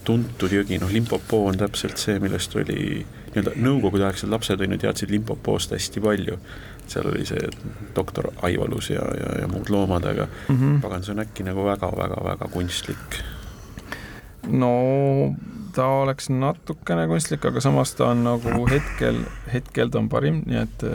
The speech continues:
Speaker 2: et
Speaker 1: No jätame, jätame
Speaker 2: a-,
Speaker 1: lauda.
Speaker 2: a-, aga just see, et jalgpallitiimi ei ole, on ju, kas see viitab, et seal peaks olema siis nagu nii-öelda
Speaker 1: Muidu peaks olema.
Speaker 2: Nii, okei, veel portugali keel.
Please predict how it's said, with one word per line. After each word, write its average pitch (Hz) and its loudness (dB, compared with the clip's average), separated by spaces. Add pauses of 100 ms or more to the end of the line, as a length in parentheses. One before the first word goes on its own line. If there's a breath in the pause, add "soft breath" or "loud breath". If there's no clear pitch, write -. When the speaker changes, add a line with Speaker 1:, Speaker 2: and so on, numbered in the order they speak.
(280)
Speaker 2:
et - -8 (120)
Speaker 1:
No 101 -4
jätame, 113 -2 (320)
jätame 104 2
Speaker 2:
a-, 127 4
Speaker 1:
lauda. 87 2
Speaker 2:
a-, 139 0 (100)
aga 120 4 (100)
just 131 2
see, 117 2
et - -12
jalgpallitiimi 110 4
ei 120 2
ole, 151 4 (140)
on 110 4
ju, 110 -6
kas - -8
see 117 -2
viitab, 110 -2
et 104 -4
seal 104 -2
peaks 110 0
olema 107 0
siis 123 -10
nagu 104 -2 (380 loud breath)
nii-öelda 117 -4
Speaker 1:
Muidu - -2
peaks - 0
olema. 85 -6 (280)
Speaker 2:
Nii, 113 6
okei, 120 4
veel 123 6
portugali 104 2
keel. 98 2